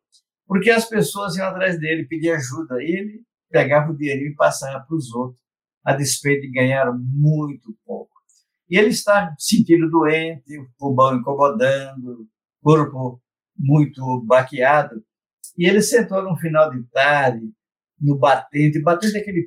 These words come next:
piso do, da, da porta, ficou ali encostadinho, chorando, né? De repente, lhe apareceu o nosso senador Lentulus Emmanuel, que é o seu mentor. "Por que que você tá chorando, Chico?" "Ô, Emmanuel, eu acho que eu vou morrer.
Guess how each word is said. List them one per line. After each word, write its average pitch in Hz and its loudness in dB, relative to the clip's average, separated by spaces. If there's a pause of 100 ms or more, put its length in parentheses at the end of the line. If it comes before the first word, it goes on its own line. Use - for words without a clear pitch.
piso 151 0
do, 123 -8
da, 113 -4
da 104 -10 (220)
porta, 139 4
ficou - -6
ali 165 0
encostadinho, 131 -2
chorando, 143 0
né? 127 -8 (640)
De 190 0
repente, 190 2
lhe 156 2
apareceu 147 2
o 143 -6
nosso 127 2
senador 127 -2
Lentulus 127 -8
Emmanuel, 127 2 (380)
que - -6
é - 2
o 117 -2
seu 160 2
mentor. 143 2
"Por - -20
que 320 2
que 254 -2
você 247 2
tá 190 4
chorando, 135 0
Chico?" - -18 (1040)
"Ô, 123 4
Emmanuel, 139 2
eu 127 -2
acho 131 2
que 135 -12
eu 123 -10
vou 131 -8
morrer. 143 -6